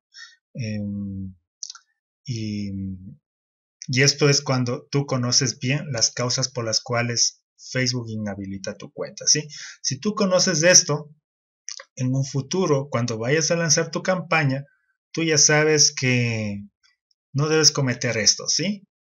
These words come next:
Así que revisa que tu página de destino esté bien, em, conoce las políticas publicitarias y comunitarias de Facebook, de, em,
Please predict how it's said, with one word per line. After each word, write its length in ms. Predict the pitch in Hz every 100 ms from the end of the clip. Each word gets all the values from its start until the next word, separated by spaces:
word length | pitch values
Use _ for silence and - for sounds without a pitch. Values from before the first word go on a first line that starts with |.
| -
Así 380 | 110 - 131 127
que 280 | 135 135 -
revisa 720 | 135 127 147 175 - 147 147 143
que 100 | -
tu 180 | - 123
página 260 | - 113 117
de 60 |
destino 280 | 107 - 113
esté 220 | 107 - 110
bien, 460 | 151 160 156 156 147 - - _ -
em, 680 | 127 113 107 101 101 95 98
conoce 460 | - 123 123 - 123
las 220 | 113 110
políticas 600 | - 113 117 - 123 117
publicitarias 1160 | - 110 107 117 - - 139 123 113 113 - -
y 500 | 131 113 110 107 101
comunitarias 720 | 104 110 107 107 - 127 120 110
de 80 |
Facebook, 580 | 110 - 160 131 151 190 - _ _ - -
de, 400 | - 120 117 120
em, 480 | 131 139 123 110 107